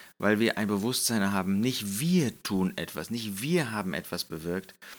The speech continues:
sondern Gott hat in Christus Jesus alles getan.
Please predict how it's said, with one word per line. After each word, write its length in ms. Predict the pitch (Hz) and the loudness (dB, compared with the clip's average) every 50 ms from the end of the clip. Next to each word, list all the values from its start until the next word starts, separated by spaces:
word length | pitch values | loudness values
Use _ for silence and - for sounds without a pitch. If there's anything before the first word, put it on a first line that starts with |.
| - - - - | -20 -20 -16 -12
sondern 640 | 82 80 87 90 90 90 87 85 85 80 - 85 | -6 -2 0 0 0 0 0 -2 -2 -6 -8 -6
Gott 380 | - 104 107 120 - - - - | -2 0 0 0 -2 -4 -4 -4
hat 180 | 113 104 - - | -6 -8 -8 -6
in 200 | 98 95 95 90 | -4 -4 -4 -4
Christus 480 | - - - 123 - - - 107 90 90 | -6 -8 -4 -4 -2 -2 -2 -4 -6 -4
Jesus 520 | 90 95 98 90 82 87 82 82 - - _ - | -2 -2 -2 -2 -2 -4 -6 -6 -8 -8 _ -8
alles 580 | 90 92 90 87 85 - - - - - - - | -6 -4 -4 -2 -2 0 0 0 0 0 -2 -6
getan. 520 | - 92 - - - 92 80 73 69 64 | -10 -10 -8 -6 -4 -4 -4 -4 -6 -10